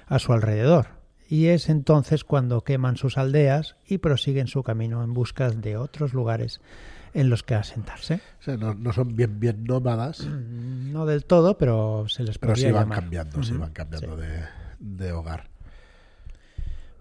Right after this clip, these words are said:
Speaker 1: Bien, su descripción. Eh, tiene una actitud, su actitud es tosca en presencia de otros, pero están bien abiertos a hacer tratos con aquellos que buscan un animal de tiro o un buen corcel.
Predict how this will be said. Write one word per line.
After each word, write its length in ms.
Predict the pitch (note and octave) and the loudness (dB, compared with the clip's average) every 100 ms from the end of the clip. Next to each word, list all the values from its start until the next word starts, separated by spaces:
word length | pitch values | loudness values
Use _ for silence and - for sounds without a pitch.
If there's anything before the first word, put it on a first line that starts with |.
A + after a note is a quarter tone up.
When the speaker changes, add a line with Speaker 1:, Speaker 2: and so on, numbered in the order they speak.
| - | -2
Speaker 1:
Bien, 300 | D3+ B2+ A2+ | 2 2 0
su 240 | - C#3+ | 0 2
descripción. 800 | C3 - C#3+ C3+ - F3+ B2+ G#2+ - - - - - | 2 0 0 0 4 6 6 2 -4 -20 -20 -16 -4
Eh, 340 | C3 A#2+ A#2 A#2+ | -2 0 0 2
tiene 180 | E3+ G3 | 4 6
una 140 | F#3+ | 6
actitud, 500 | E3+ - C#3+ - D#3+ - - _ _ | 4 4 4 6 4 2 -20 _ _
su 160 | - C#3 | -4 -4
actitud 440 | - C3+ - E3+ | -2 -4 0 2
es 260 | - - - | 2 0 2
tosca 560 | D3+ - - D#3+ A3+ _ _ | 4 4 2 0 0 _ _
en 220 | - B2+ | -2 -2
presencia 520 | A#2 A#2 - C3 - D#3+ | 0 -2 0 -2 2 2
de 140 | A#2 | 2
otros, 500 | A2+ - A2+ - - _ - - - - - | 0 -2 -14 -14 -16 _ -20 -20 -20 -16 6
pero 160 | D#3+ D#3 | 8 8
están 400 | - E3+ E3 D3+ | 6 4 6 4
bien 200 | D3+ D3+ | 6 6
abiertos 640 | C#3+ C#3 B2+ D#3+ D3+ - | 6 4 4 4 4 6
a 640 | C3 A#2+ A#2 A2 A2 A2 | 6 6 6 4 2 0
hacer 320 | A2 - C3+ | -4 0 0
tratos 420 | A#2 C3 C#3+ F3 - | 2 4 6 4 4
con 200 | D3 A#2 | 4 2
aquellos 380 | A#2 B2+ D3 | 2 2 2
que 120 | - B2+ | 0 0
buscan 420 | B2+ - D3+ D3 | 0 0 0 2
un 120 | B2+ | 2
animal 500 | A2+ A2 A#2+ C#3+ C3 | 0 0 2 2 2
de 280 | A#2 A2+ A2 | 2 0 0
tiro 440 | - E3+ E3 A3+ - | 2 6 6 4 0
o 160 | C#3 B2 | 2 2
un 180 | A#2+ | 0
buen 500 | A#2 A#2 A#2+ B2 B2 A#2+ | 0 0 0 0 -2 -2
corcel. 480 | A2+ - A#2 A2 | -4 -4 -6 -6